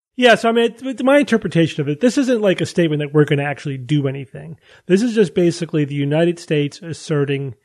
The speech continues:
its right to exploit space and to thumb our nose at any international treaties or agreements limiting our ability to unilaterally exploit the resources of,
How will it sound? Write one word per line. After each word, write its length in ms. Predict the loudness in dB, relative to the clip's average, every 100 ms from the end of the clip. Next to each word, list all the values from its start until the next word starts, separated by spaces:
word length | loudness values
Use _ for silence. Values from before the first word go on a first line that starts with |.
| _ _ _
its 220 | -4 -4
right 400 | -2 0 0 -4 _ _
to 140 | -2 -2
exploit 440 | -2 -2 0 0
space 640 | 0 -2 -2 -2 -6 -16 _ _
and 300 | -4 -4 -4
to 400 | -6 -4 -4 -8
thumb 340 | -2 2 4
our 140 | 4 2
nose 500 | 2 0 0 -4 -8
at 140 | -8
any 260 | -4 -4 -4
international 920 | -6 -4 -4 -6 -6 -8 -6 -8 -10
treaties 440 | -10 -8 -6 -6
or 100 | -8
agreements 580 | -8 -8 -8 -8 -12 -18 _ _ _
limiting 640 | 2 2 2 -2 -4 -8
our 200 | -8 -6
ability 440 | -4 -2 -2 -2 -6
to 120 | -8
unilaterally 840 | -6 -4 -4 -6 -8 -8 -10 -14 -18 _ _ _ -12
exploit 520 | -12 -6 -4 -4 -6 _ _ _
the 100 | -12
resources 580 | -8 -8 -8 -12 -10 -14
of, 160 | -14